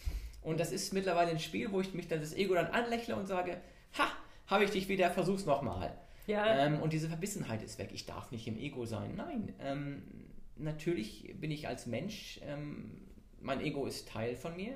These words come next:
Speaker 1: und als Lehrer auch. Und ich kann, glaub ich, wenn ich, ähm, geschickt und achtsam bin, das Ego auch einsetzen und meinen Schülern zeigen, „Hey, und da ist Ego und da ist Ego und das ist okay.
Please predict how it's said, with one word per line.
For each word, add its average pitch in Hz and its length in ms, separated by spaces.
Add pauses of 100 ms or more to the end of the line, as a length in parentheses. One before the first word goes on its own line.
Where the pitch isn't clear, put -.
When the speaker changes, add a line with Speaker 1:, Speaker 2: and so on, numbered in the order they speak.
Speaker 1:
und - 160
als - 200
Lehrer 123 400
auch. 139 300 (680)
Und 143 160
ich 135 120
kann, 147 280
glaub 151 180
ich, 131 120
wenn 127 120
ich, - 440
ähm, 110 580 (220)
geschickt - 380
und 113 100
achtsam 175 400
bin, 208 120
das - 200
Ego 131 320
auch - 220
einsetzen 143 580
und 127 240 (720)
meinen 143 200
Schülern 143 320
zeigen, 107 280
„Hey, - 260 (760)
und 151 140
da 190 120
ist - 140
Ego 113 180
und 113 180
da 175 120
ist 156 140
Ego 113 200
und 123 80
das - 140
ist 156 120
okay. 131 540